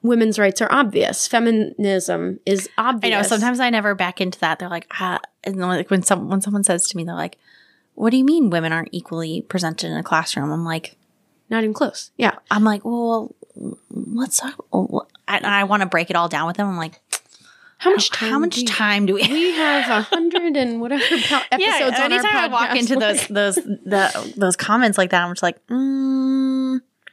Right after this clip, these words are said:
Speaker 2: okay."
Speaker 1: Yeah. But I, but I think, you know, <laughs> expand on that. Like, to me, abortion rights are obvious because the data shows it. It's like, you either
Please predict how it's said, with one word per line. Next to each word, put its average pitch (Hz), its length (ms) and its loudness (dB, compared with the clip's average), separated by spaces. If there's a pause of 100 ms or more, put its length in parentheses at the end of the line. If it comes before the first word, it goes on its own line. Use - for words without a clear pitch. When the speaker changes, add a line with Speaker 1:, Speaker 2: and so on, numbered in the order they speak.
(340)
Speaker 2:
okay." 392 260 4 (260)
Speaker 1:
Yeah. 196 220 2 (600)
But 359 80 2
I, - 140 0
but 262 140 0
I 277 60 4
think, 277 320 0
you 277 80 2
know, 220 240 2
<laughs> - 40 -4
expand 320 400 0
on 208 100 2
that. 165 160 -2
Like, 185 180 0
to 254 100 0
me, 247 520 2 (380)
abortion 254 420 0
rights 214 200 2
are - 140 -4
obvious 202 640 -2
because - 340 0
the 208 100 0
data 208 440 2
shows - 360 2
it. - 120 -8 (160)
It's 202 200 0
like, 202 240 2 (240)
you 240 260 0
either 220 720 2